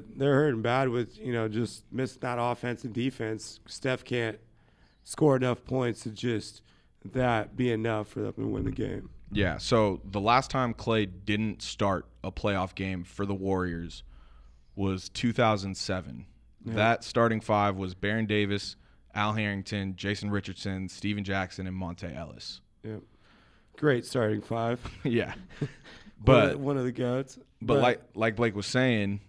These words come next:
Speaker 2: Steph put the Warriors on his back. He gave it everything he had, forty-seven points in forty-three minutes, fourteen to thirty-one shooting. He shot six of fourteen from three.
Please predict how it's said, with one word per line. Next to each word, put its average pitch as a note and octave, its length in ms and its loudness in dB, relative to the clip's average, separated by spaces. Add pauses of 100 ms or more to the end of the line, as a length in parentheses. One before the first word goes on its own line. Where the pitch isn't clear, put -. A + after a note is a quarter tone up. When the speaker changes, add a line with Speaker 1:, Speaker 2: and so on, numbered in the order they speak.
Speaker 2:
Steph - 720 0
put A#2+ 160 2
the G#2+ 60 -2
Warriors G#2+ 440 4
on A2 140 2
his F#2+ 100 -4
back. A2 360 0
He - 200 -10
gave A2 240 2
it G#2+ 80 2
everything A2 340 0
he G#2 120 0
had, A#2+ 300 0
forty-seven A2+ 580 0
points A2+ 360 0
in G2+ 100 -2
forty-three A2 500 0
minutes, A2 420 0 (360)
fourteen A#2 560 2
to A2 40 2
thirty-one A2 520 0
shooting. B2 640 -2 (100)
He - 100 -18
shot G2+ 320 0
six - 260 -6
of G2+ 60 -8
fourteen A2+ 520 0
from F#2+ 180 -8
three. B2+ 460 0